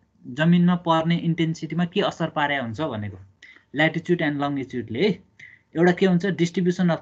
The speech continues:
the land and water," अनि "Ocean current, prevailing wind, position of the high and low pressure area, mountain barriers, altitude, distribution of land and ocean over earth and topography। These are the factors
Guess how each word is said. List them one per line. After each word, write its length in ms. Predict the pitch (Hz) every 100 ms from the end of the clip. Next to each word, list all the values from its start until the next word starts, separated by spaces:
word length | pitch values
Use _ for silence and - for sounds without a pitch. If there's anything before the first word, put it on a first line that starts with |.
| 151
the 40 |
land 280 | 139 160 165
and 160 | 147 143
water," 320 | 160 170 196 - - _ _ _ _ _
अनि 120 | 135 143
"Ocean 340 | 165 180 175
current, 340 | 175 170 196
prevailing 640 | 196 - 165 170 165 165 151
wind, 280 | 165 196 180 - 160
position 280 | 160 170
of 160 | 160 147
the 80 | 135 -
high 180 | 156 156
and 120 | 135
low 140 | 160 160
pressure 300 | 165 - 165
area, 360 | 151 156 175 208 - - _ - _ - 131
mountain 380 | 160 156 165
barriers, 460 | 156 165 165 202 202 - - -
altitude, 480 | 151 151 170 196 202 - _ _ _ -
distribution 520 | 151 - 170 170 170
of 120 | 147 -
land 340 | 135 160 160
and 100 | 151
ocean 300 | 139 165 170
over 280 | - 151 156
earth 300 | - 160 175 -
and 200 | 131 -
topography। 540 | 160 160 143 127 123
These 160 | 147 151
are 180 | 165 156
the 80 | 143
factors 320 | 156 156 185